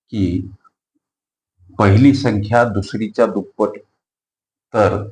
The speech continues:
तिसरीच्या तिप्पट आहे. पहिली संख्या दुसरीच्या दुप्पट तर तिसरीच्या तिप्पट आहे. जर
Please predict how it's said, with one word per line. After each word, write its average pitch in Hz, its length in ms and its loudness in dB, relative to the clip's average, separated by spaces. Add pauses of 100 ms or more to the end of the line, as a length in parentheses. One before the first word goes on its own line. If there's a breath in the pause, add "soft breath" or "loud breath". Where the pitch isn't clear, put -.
(800)
तिसरीच्या 135 560 2 (100)
तिप्पट 113 360 0
आहे. 80 220 -4 (3250)
पहिली 101 320 4
संख्या 95 600 0 (140)
दुसरीच्या 120 540 0
दुप्पट 92 560 -2 (140)
तर 98 320 0
तिसरीच्या 123 720 -2 (120)
तिप्पट 147 380 2
आहे. 85 260 -2 (1080)
जर 117 300 0